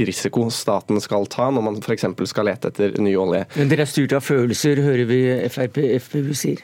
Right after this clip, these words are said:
Speaker 1: Nei, overhodet ikke, og jeg synes jo litt den kritikken som kommer fra F P U, den, den, eh, det er jo den man ser av de, ehm, li-, litt med en gang, eh, så fort noen opp-, åpner boksen fra i det hele tatt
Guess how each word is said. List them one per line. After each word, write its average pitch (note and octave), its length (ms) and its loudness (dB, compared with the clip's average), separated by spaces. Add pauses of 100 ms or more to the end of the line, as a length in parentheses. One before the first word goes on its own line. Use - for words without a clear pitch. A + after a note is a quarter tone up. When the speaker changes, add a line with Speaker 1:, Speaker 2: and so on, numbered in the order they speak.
Speaker 1:
Nei, D#3 220 4
overhodet D#3 420 4
ikke, C#3+ 220 6
og C#3+ 80 6
jeg C#3+ 120 2
synes B2+ 140 -2
jo C#3 160 2
litt C3 320 0
den A#2 180 4
kritikken A#2 380 0
som A2 80 -2
kommer G#2 220 0
fra G#2 140 0
F - 120 -8
P B2+ 60 0
U, C#3 120 6
den, B2 280 2
den, B2 260 2
eh, A2+ 380 2
det F#2+ 180 0
er B2 140 4
jo A#2+ 80 4
den A#2 40 2
man B2+ 160 2
ser A2 320 0
av A#2 120 2
de, A2 240 4
ehm, G#2 440 0
li-, B2 200 2
litt B2 280 2
med C3+ 200 2
en C3 100 4
gang, B2+ 280 0
eh, B2 200 -6
så B2 140 -6
fort - 180 -4
noen B2 260 2
opp-, - 220 -4
åpner A#2 480 2
boksen G#2+ 320 -2
fra A#2 320 2
i A#2 120 2
det A#2+ 100 2
hele A2 180 -2
tatt A2 320 -4